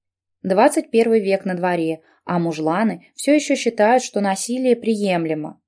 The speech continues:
Посягательство на телесную неприкосновенность нормально. И ведь по закону никак урода не накажешь, нет судебной практики,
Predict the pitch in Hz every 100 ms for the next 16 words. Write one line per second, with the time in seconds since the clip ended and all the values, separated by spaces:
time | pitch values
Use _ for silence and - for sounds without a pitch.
0 | _ - 202 214 277 320 285 - 233 226
1 | 220 208 254 254 233 214 202 196 190 180
2 | 165 208 269 220 - _ - 233 233 190
3 | 160 151 147 - _ _ _ 233 240 240
4 | 233 220 214 220 247 226 - 202 190 202
5 | 208 190 185 196 190 185 180 170 165 156
6 | 151 - _ - 180 226 240 208 196 208
7 | 202 190 180 180 - 175 -